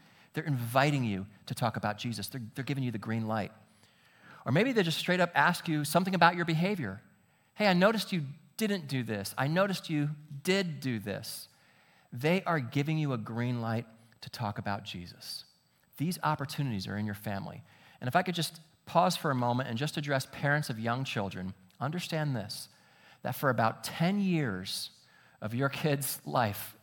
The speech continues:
at the very beginning, their light is fixed on green.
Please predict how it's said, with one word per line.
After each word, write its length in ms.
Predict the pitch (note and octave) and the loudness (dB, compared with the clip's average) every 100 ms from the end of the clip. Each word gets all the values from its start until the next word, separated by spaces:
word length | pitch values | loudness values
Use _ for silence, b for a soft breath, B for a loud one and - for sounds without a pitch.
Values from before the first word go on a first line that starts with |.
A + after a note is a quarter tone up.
| - | -10
at 100 | G#2+ | -6
the 80 | |
very 300 | G#2+ A#2 C3+ | -2 2 2
beginning, 520 | D3 C#3 C3+ G#2+ G2+ G2+ b b b b | 2 0 0 0 -2 -6 b b b b
their 340 | G#2 A#2+ D3 | -4 2 4
light 400 | C#3+ C3+ C3 A#2 A2+ - | 4 8 8 8 2 -8
is 180 | A2 G#2 | -6 -6
fixed 480 | - - D3+ - A#2+ | -6 -4 -4 0 2
on 200 | A2+ G#2 | 4 2
green. 280 | G#2 F2+ | 0 0